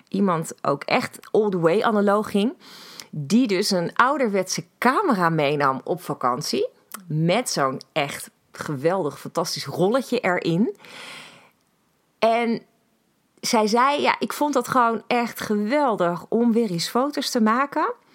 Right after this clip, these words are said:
en dan de spanning te voelen als dat rolletje ontwikkeld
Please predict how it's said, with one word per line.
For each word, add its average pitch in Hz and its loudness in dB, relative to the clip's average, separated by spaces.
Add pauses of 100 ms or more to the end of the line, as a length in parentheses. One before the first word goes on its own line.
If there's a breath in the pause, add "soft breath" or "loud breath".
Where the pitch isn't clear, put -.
(640 loud breath)
en 226 2
dan 196 0
de 160 -6
spanning 294 -2
te 196 -6
voelen 262 -2
als 240 -2
dat 175 -4
rolletje 233 0
ontwikkeld 160 -2